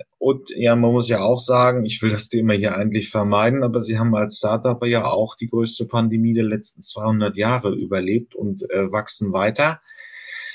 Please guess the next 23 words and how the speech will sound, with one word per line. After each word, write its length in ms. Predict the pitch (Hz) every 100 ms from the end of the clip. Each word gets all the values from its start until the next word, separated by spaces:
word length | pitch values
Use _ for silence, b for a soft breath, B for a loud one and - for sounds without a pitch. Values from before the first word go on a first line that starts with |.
| B -
Ähm, 560 | 120 120 123 123 123 107
das 160 | 104
war 80 | 113
ja 120 | 113
ein 100 | 113
ziemlich 380 | - 120 110 -
unglücklicher 840 | 127 147 107 98 98 95 101 98
Zeitpunkt, 680 | 98 107 104 - 110 107 101
dann 220 | 98 98
wirklich 360 | 101 101 104 98
das 500 | 101 98 - - - -
zweitausendneunzehn 880 | - 104 110 107 110 117 131 123 120
fingen 320 | 123 113 98
Sie 140 | 107
an 260 | 113 156 151
und 220 | 127 113
acht 260 | - - -
Monate 400 | 117 110 104 101
später 400 | - 113 117 98
sind 260 | 110 107 104
wir 140 | 101
in 180 | 101 101
diese 400 | 98 98 95